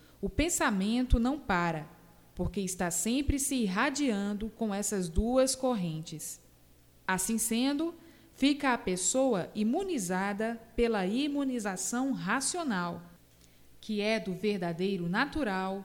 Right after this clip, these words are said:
do ser da pessoa. A imunização racional, que é uma coisa tão natural, e por ser natural, só mesmo depois de imunizada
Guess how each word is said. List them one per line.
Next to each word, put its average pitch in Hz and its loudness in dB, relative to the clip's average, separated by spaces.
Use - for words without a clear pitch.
do 214 0
ser 202 -2
da 175 -2
pessoa. 160 -2
A 202 2
imunização 269 2
racional, 185 -2
que 240 2
é 240 4
uma 240 0
coisa 214 -2
tão 320 -2
natural, 185 -2
e 202 -4
por 185 -2
ser 180 0
natural, 196 -2
só 214 0
mesmo 240 0
depois 190 0
de 185 -2
imunizada 240 -2